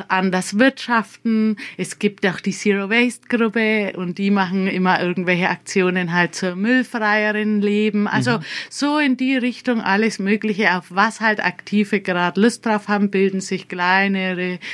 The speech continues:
Speaker 1: Projektgruppen und dann macht man kleinere oder größere Aktionen.
Speaker 2: Okay.
Speaker 1: Genau.
Speaker 2: Die, euch findet man höchstwahrscheinlich auch im Internet, wenn man dafür Interesse hat?
Speaker 1: Genau,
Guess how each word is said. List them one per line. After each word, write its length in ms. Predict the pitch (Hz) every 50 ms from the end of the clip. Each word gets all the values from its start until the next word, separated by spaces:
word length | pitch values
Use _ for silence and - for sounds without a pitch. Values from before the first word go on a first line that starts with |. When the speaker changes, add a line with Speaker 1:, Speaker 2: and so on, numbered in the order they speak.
| - - _
Speaker 1:
Projektgruppen 760 | - 175 185 202 196 - - 208 208 196 196 160 180 196 196
und 160 | 190 180 180
dann 200 | 175 175 175 175
macht 300 | 170 170 175 - - -
man 140 | 185 180 180
kleinere 540 | - 175 170 160 170 170 185 190 196 226 226
oder 160 | 208 214 214
größere 500 | 208 - 202 208 202 196 - 220 214 214
Aktionen. 760 | - 214 - - - - 214 196 175 160 156 151 139 151 147 -
Speaker 2:
Okay. 260 | - 131 151 156 208 202
Speaker 1:
Genau. 120 | 180 160 151 143 - 143 -
Speaker 2:
Die, 160 | 139 147 -
euch 260 | - 113 - 151 156
findet 220 | - 160 147 135 135
man 160 | 139 127 120
höchstwahrscheinlich 460 | 135 139 - - 135 127 127 117 113
auch 120 | - 139
im 120 | 147 160 151
Internet, 300 | 165 175 170 170 160 156
wenn 60 | 147
man 120 | 147 143
dafür 500 | 135 127 147 - - 180 170 165 165 139
Interesse 420 | - 151 151 156 156 - - 160 165
hat? 100 | 165 170
Speaker 1:
Genau, 440 | - 330 320 277 240 208 190 175 170